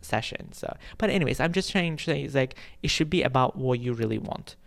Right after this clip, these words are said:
It doesn't matter if it makes sense for anyone, or it doesn't matter if people think that, "Oh, that's not even a goal," but if that's what you want,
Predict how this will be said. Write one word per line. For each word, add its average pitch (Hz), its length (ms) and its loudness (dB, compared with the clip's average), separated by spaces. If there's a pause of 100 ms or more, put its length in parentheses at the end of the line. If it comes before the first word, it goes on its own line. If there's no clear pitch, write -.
(340)
It - 120 -4
doesn't 262 360 4
matter 135 520 2
if - 140 -8
it 127 80 0
makes 120 300 -4
sense 113 260 -2
for - 160 -2
anyone, - 460 -4
or 147 120 2
it 156 140 -6
doesn't 165 260 2
matter 135 220 2
if 135 180 -4
people 131 240 -4
think 135 220 -6
that, - 220 -2
"Oh, 139 100 4
that's - 340 -6 (320)
not 127 140 2
even 127 160 0
a 113 80 0
goal," 143 340 2
but 120 400 -2 (380)
if 165 140 -4
that's 135 280 0
what 139 160 0
you 143 160 -4
want, 123 600 -2